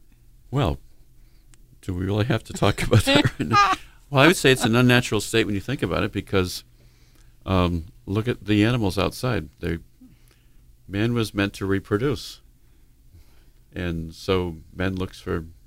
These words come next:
many mates. Man, ma-, man in general, not,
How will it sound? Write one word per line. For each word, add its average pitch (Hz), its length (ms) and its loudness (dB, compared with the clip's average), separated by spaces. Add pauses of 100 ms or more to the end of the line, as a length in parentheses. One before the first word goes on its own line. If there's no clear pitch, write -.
many 87 220 -6
mates. 110 500 -6 (1300)
Man, 90 400 0
ma-, 98 180 2
man 110 300 6
in 101 180 6
general, 101 300 2
not, 92 240 0